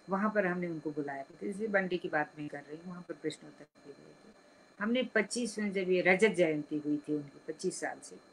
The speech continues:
चल रही संस्था, अब तो ज़्यादा हो गई साल, तब से कई साल और भी हो गए, तो उसको हमने आमंत्रित किया था एक विशिष्ट, actually विशिष्ट तो वो हैं ही है, वरिष्ठ भी हैं। तो वो आई थी, उस वक्त तो ठीक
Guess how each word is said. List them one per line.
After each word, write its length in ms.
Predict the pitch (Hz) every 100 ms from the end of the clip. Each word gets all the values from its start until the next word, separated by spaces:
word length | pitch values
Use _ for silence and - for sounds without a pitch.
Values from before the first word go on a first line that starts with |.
| - - - - - - 143 -
चल 100 | 156
रही 180 | 143 143
संस्था, 440 | - 160 - 180
अब 80 | 143
तो 100 | 160
ज़्यादा 280 | 147 139 147
हो 140 | 147 143
गई 100 | 147
साल, 240 | - 170 175
तब 80 | 156
से 140 | -
कई 200 | 156 151
साल 240 | 147 151 135
और 120 | 135
भी 160 | 139 139
हो 60 |
गए, 260 | 143 156 190 - - - - - - -
तो 100 | -
उसको 600 | 226 - 226 - 247 240
हमने 300 | 190 185 190
आमंत्रित 420 | 156 151 151 151 - -
किया 200 | 147 143 -
था 40 |
एक 260 | 151 - 151
विशिष्ट, 380 | 151 147 -
actually 1000 | - - - - - - - - 143 151 151
विशिष्ट 340 | 151 151 -
तो 100 | 151
वो 80 | 147
हैं 180 | 143 143
ही 60 |
है, 320 | 139 - - - - - - 151
वरिष्ठ 400 | 156 151 - -
भी 60 |
हैं। 220 | 135 - - - - - - - - - - _
तो 320 | 170 170 165 160 -
वो 100 | 190
आई 320 | 214 226 233
थी, 120 | 214 214
उस 140 | 214
वक्त 120 | 269
तो 100 | 277
ठीक 320 | 254 - 240